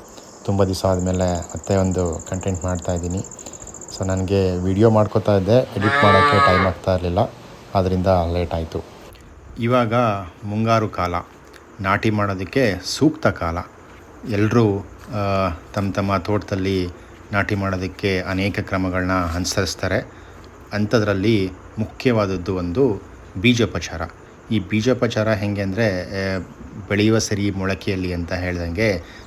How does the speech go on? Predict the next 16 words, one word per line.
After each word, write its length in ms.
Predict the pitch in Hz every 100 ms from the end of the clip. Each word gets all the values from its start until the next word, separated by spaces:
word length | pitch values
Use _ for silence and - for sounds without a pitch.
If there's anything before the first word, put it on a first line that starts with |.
| -
ನಾವು 220 | 101 95
ಈ 200 | 98 92
ಒಳ್ಳೆ 540 | 87 - 98 101 110 107
ಮೊಳಕೆ 520 | 95 92 95 - 104
ಅಥವಾ 240 | 90 98
ಒಳ್ಳೆ 400 | 92 92 98 101
ಗಿಡ 260 | 90 - 101
ಬೆಳವಣಿಗೆ 580 | 92 95 92 95 90 92
ಆಗಬೇಕು 480 | 87 87 87 -
ಅಂತಂದರೆ 640 | 90 85 87 90 120 - - - -
ಬೀಜೋಪಚಾರ 560 | 113 107 104 90 - 98
ಮಾಡ್ಕೋಬೇಕು. 840 | 92 82 - 78 - - - -
ಬೀಜೋಪಚಾರ 800 | 160 190 220 180 - 127 123 104
ಮಾಡೋಕ್ಕೆ 760 | 98 104 107 - 131 107 98 - - - -
ಸರ್ವ 380 | 110 113 127
ಋತುವಿನಲ್ಲೂ 880 | 147 147 147 135 139 135 143 156 175